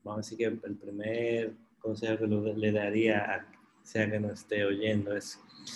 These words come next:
que vayan documentando todo lo que van haciendo y lo vayan, eh, o sea, do-, documentando para luego poder,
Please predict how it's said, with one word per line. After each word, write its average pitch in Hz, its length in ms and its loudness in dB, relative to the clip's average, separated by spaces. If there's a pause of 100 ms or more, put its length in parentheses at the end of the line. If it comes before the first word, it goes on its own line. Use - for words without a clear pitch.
(300)
que 113 160 4
vayan 113 320 8
documentando 113 880 4 (220)
todo 104 220 2
lo 101 120 0
que 104 120 -2
van 101 200 0
haciendo 107 520 0 (600)
y 104 100 0
lo 101 120 4
vayan, 101 840 2 (220)
eh, 95 420 4 (880)
o - 40 -20
sea, 117 200 6
do-, 110 140 10
documentando 113 880 8
para 101 260 4
luego 104 420 6
poder, 104 600 6